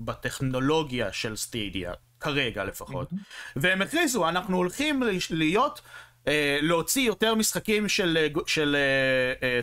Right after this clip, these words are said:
Speaker 1: third party."
Speaker 2: מהמם.
Speaker 1: אוקיי, מי שלא יודע, third party אומר בעצם של חברות משחקים אחרי,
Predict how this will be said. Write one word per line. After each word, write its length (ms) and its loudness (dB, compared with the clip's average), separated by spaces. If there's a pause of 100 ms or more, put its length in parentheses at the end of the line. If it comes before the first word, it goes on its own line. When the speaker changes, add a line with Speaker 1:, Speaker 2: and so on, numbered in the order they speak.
Speaker 1:
third 280 0
party." 240 0 (1000)
Speaker 2:
מהמם. 280 -6 (340)
Speaker 1:
אוקיי, 220 0
מי 100 0
שלא 220 2
יודע, 560 4 (180)
third 360 -2
party 260 2
אומר 240 2
בעצם 360 0
של 280 -2
חברות 580 -4
משחקים 500 -4
אחרי, 340 -6